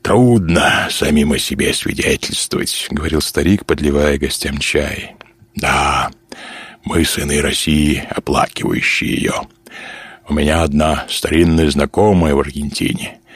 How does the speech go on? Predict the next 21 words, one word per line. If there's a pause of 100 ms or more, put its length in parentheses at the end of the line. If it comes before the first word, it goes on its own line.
(220)
Так
никогда
и
не
приняла
местного
гражданства,
считая
себя (360)
гражданкой (260)
Российской
империи. (320)
Но
нужно
справедливо
смотреть
на
вещи, (520)
и
тогда
должно